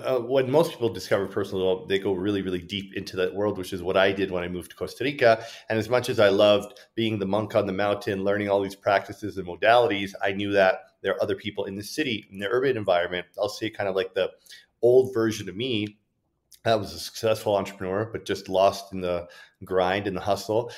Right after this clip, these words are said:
And I knew that there were other people who needed to hear what it is that I was, uh, able to learn. So, uh, you know, integrating back into Toronto or Miami or other cities and being able to bring the work that I've learned,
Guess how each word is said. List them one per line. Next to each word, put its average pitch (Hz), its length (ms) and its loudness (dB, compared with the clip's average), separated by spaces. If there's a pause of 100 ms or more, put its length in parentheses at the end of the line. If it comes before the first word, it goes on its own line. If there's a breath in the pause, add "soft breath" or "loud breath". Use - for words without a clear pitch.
(200 loud breath)
And 98 240 -2
I 107 80 0
knew 107 240 -2
that 98 380 4 (320)
there 107 140 -2
were 104 120 0
other 107 140 2
people 101 260 -6
who 101 180 -10
needed 101 420 -6
to 92 520 -6 (140)
hear 113 560 0
what 101 120 0
it 95 120 2
is 92 180 -2
that 98 180 -2
I 107 140 2
was, 98 320 -2 (340)
uh, 90 200 -2
able 95 180 -4
to - 180 -12
learn. 98 320 0
So, 101 380 2 (260 loud breath)
uh, 92 280 0 (100)
you 120 140 -4
know, 107 180 -2
integrating 117 480 -2
back 107 400 4
into 101 640 -2 (720 soft breath)
Toronto 110 560 4
or 101 160 2
Miami 101 480 0
or 92 140 0
other 104 180 0
cities 101 560 -4
and 92 80 -8
being 95 160 -4
able 92 140 -2
to 92 100 -12
bring 98 540 -4
the 95 80 -6
work 98 320 0
that 92 100 4
I've 87 220 2
learned, 92 480 -2